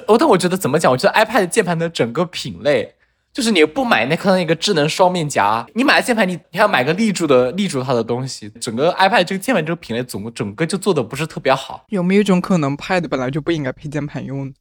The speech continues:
Speaker 1: 那，那你为什么还买呢？
Speaker 2: 只是因为很多时候我不，我不想带电脑，但是我又怕有那种，嗯，你知道吧，那种，啊，我懂了，因为我不想带电脑去上课，但是我把，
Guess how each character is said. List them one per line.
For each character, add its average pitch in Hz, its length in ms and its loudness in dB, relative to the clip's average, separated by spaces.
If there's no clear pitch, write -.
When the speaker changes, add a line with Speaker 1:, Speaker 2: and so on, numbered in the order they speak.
Speaker 1:
那， 240 120 4
那 240 500 0
你 160 120 -4
为 175 120 4
什 160 140 -2
么 131 60 0
还 135 180 2
买 135 180 0
呢？ 143 160 -4
Speaker 2:
只 - 100 -8
是 294 160 2
因 285 100 0
为 269 100 0
很 226 120 -8
多 196 100 -4
时 214 120 -6
候 247 80 2
我 196 60 2
不， 156 220 -8
我 214 80 0
不 208 100 -4
想 196 200 2
带 190 100 -2
电 220 240 -2
脑， 185 280 -4
但 247 120 -2
是 262 100 0
我 165 140 4
又 160 80 2
怕 220 200 0
有 156 200 0
那 165 120 0
种， 156 220 0
嗯， 139 120 -12
你 131 40 -12
知 131 60 -12
道 131 60 -12
吧， 123 200 -10
那 139 100 -16
种， 135 260 -20
啊， 180 100 -2
我 208 120 2
懂 160 240 2
了， 135 140 -2
因 165 60 0
为 220 60 2
我 233 100 6
不 208 60 2
想 220 180 4
带 202 120 4
电 220 160 2
脑 160 120 2
去 - 120 -12
上 196 200 -2
课， 180 280 0
但 202 120 2
是 240 120 -2
我 196 100 4
把， 151 220 2